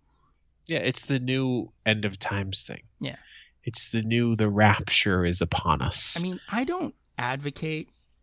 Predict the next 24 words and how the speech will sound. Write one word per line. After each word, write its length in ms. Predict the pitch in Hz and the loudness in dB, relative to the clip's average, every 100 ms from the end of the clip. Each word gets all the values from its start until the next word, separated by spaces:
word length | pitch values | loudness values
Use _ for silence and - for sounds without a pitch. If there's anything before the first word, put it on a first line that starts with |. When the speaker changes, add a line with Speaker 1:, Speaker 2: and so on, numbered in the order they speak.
| _ | _
Speaker 2:
for 220 | - 131 | -8 -8
self-harm, 840 | - 147 127 - - 131 151 139 - | -6 -4 -6 -6 -6 -4 -4 -6 -4
but, 260 | 123 117 _ _ _ _ _ _ _ _ _ _ _ - | -4 -4 _ _ _ _ _ _ _ _ _ _ _ -2
you 140 | 196 | 2
know, 160 | 202 208 | 2 4
those 280 | 214 208 - _ | 2 0 -6 _
Haley 340 | - 139 156 156 | 4 4 4 0
Bopp 380 | 123 117 127 - - _ _ _ - | 0 0 0 -4 -20 _ _ _ -4
Comet 420 | - 120 131 - | 0 2 0 0
people 440 | 156 143 170 175 _ _ _ | 0 2 0 -2 _ _ _
kinda 240 | - 190 220 | 4 6 6
had 180 | 151 117 | 2 0
a 60 | |
good 160 | 101 110 | -6 -12
idea. 360 | - - - - _ _ _ _ _ _ _ _ - | -14 -18 -20 -20 _ _ _ _ _ _ _ _ 0
Speaker 1:
<laughs> 880 | - - _ _ _ - - 123 - | 0 -2 _ _ _ -14 0 4 10
Those 180 | 170 180 | 12 12
are 40 | |
actually 300 | 113 123 - | 8 8 4
some 200 | 104 110 | 2 0
of 60 | 101 | 0
the 100 | 98 | -2
nicest 520 | 95 104 98 95 - | 2 2 2 -4 -4
people 460 | 104 98 92 87 | -2 -2 -2 -4